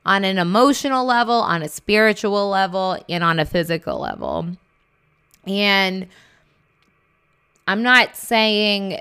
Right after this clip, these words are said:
that being nitpicky is a bad thing, but it could definitely, and I'm saying this to myself too, honestly, but if,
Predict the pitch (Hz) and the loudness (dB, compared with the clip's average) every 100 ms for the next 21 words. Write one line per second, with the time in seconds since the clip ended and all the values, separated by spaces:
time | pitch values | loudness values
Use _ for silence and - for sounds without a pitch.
0 | - 175 185 180 180 170 165 165 - - | -10 0 4 6 8 8 6 2 -8 -12
1 | - _ _ _ _ _ _ _ 175 202 | -14 _ _ _ _ _ _ _ -10 -4
2 | 190 185 175 185 196 - - 196 175 190 | -2 0 0 0 0 -2 -4 -4 -2 0
3 | 180 170 143 180 190 277 330 294 - 311 | 0 0 -2 0 4 8 8 6 -2 -2
4 | 311 311 311 302 320 - 202 226 214 - | 0 -2 -4 -6 -10 -12 -2 2 4 2
5 | 202 - 247 214 190 226 226 226 220 190 | -2 -2 -4 -4 0 2 2 -2 -6 -2
6 | 202 220 247 370 427 320 233 - 208 165 | 2 2 2 2 2 2 -2 -2 -4 -2
7 | 180 143 - - 165 - - - 165 160 | -2 -2 -6 -6 -6 -6 -12 -8 -2 -2
8 | 139 165 - - - - - _ _ 202 | -4 -12 -16 -14 -14 -16 -20 _ _ 4
9 | 202 196 - - 214 208 202 - | 6 6 2 -2 2 2 2 -4